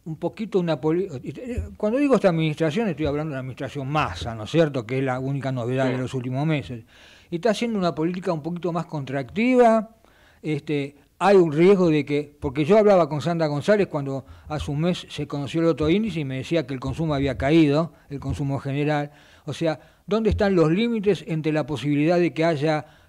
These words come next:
Speaker 1: entre la hiper o una estanflación, que son dos riesgos de dos puntas?
Speaker 2: Mira, Massa es parte de este, eh, de esta era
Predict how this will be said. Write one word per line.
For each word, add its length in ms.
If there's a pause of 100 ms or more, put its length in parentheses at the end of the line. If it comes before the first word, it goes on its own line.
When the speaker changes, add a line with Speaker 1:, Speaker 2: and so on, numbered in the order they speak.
(140)
Speaker 1:
entre 360
la 220
hiper 580 (120)
o 160
una 200
estanflación, 760 (220)
que 100
son 180
dos 140
riesgos 320
de 180
dos 200
puntas? 440 (1600)
Speaker 2:
Mira, 260
Massa 600
es 160
parte 380
de 220
este, 880
eh, 100 (800)
de 120
esta 280
era 640